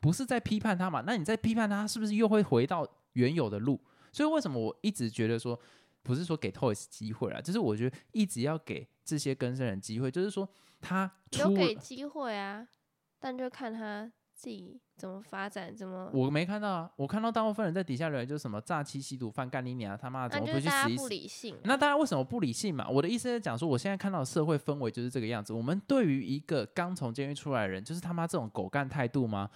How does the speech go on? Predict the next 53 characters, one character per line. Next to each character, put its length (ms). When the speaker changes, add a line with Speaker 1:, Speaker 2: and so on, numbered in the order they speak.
Speaker 1:
你 140
他 180
妈 180
的， 120
人 140
家 120
出 220
来 120
了， 160
他 160
已 80
经 160
关， 160
好， 160
Toys 320
还 80
没 120
完 180
全 160
关 180
完。 160
我 80
现 160
在 80
一 120
定 140
会 100
有 60
人 200
以 100
这 140
个 100
点 360
来 120
攻 200
击 100
我 120
的 40
论 160
点。 160
我 100
现 100
在 60
只 200
是 100
把 220
它 120
当 220
做 100
一 40
个 80
举 200
例， 160